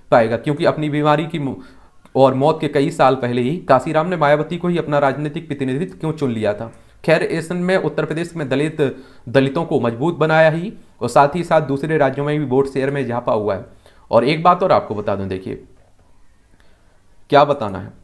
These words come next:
ये बता दूं कि ये मायावती, अब सोचिए दो हज़ार छह के बाद इनकी डेथ होती है और मायावती के स-, काम,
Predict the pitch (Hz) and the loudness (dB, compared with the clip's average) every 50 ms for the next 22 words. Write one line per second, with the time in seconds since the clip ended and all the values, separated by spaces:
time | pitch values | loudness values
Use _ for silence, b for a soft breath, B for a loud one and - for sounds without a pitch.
0 | - - 117 131 131 139 131 147 139 139 151 175 170 170 170 160 151 139 127 120 | -8 -2 0 0 0 2 2 2 0 0 0 -4 -6 -6 -4 -4 -2 -2 -2 -2
1 | 110 - - - - _ - - _ _ _ _ - _ _ _ - _ _ _ | -4 -6 -8 -14 -20 _ -20 -20 _ _ _ _ -20 _ _ _ -20 _ _ _
2 | _ _ _ _ _ _ _ _ _ _ _ _ _ _ - _ _ _ _ _ | _ _ _ _ _ _ _ _ _ _ _ _ _ _ -20 _ _ _ _ _
3 | _ _ _ _ _ _ _ - _ _ _ - - _ _ _ _ _ _ _ | _ _ _ _ _ _ _ -20 _ _ _ -20 -20 _ _ _ _ _ _ _
4 | - - _ _ _ _ _ _ - 165 185 180 135 127 127 127 135 139 156 156 | -20 -20 _ _ _ _ _ _ -6 -4 -2 -2 -2 -2 -2 0 0 0 -2 -2
5 | 156 - 180 190 202 208 202 190 151 - - - - - 127 127 - - 156 147 | -4 -6 -8 -6 -6 -6 -6 -6 -8 -10 -14 -10 -4 -2 -2 -2 -2 -4 -6 -6
6 | - 180 147 131 131 127 127 127 131 - - - - _ _ - - _ - - | -6 -4 -2 -2 -2 0 0 0 -2 -2 -6 -14 -20 _ _ -20 -20 _ -14 -8
7 | - 120 117 120 117 127 123 110 113 113 110 107 107 113 110 117 117 107 107 113 | -4 -4 -4 -4 -4 -6 -6 -4 -2 -2 -4 -4 -6 -10 -8 -8 -6 -4 -4 -6
8 | - - 117 107 - 110 107 101 98 107 117 113 117 113 120 117 - 135 131 135 | -6 -8 -10 -8 -8 -8 -8 -8 -8 -4 0 0 0 0 0 -2 -4 -6 -6 -6
9 | 131 135 - - 139 123 - - - 120 110 113 117 | -6 -8 -8 -8 -8 -8 -4 0 0 0 0 0 -4